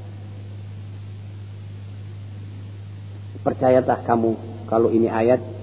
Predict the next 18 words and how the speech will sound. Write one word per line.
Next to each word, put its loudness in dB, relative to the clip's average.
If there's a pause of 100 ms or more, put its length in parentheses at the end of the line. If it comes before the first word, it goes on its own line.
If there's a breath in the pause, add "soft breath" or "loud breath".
(120)
hari 6
ini 6
malah 4
lebih 6
merupa-, 4
merupakan 6
satu 2
ayat 6
yang 4
aktual. 8 (1040)
Satu -2
ayat 6
yang 4 (480)
seperti 8 (320)
untuk 12
zaman 10
ini. 8 (400)
Betul. -2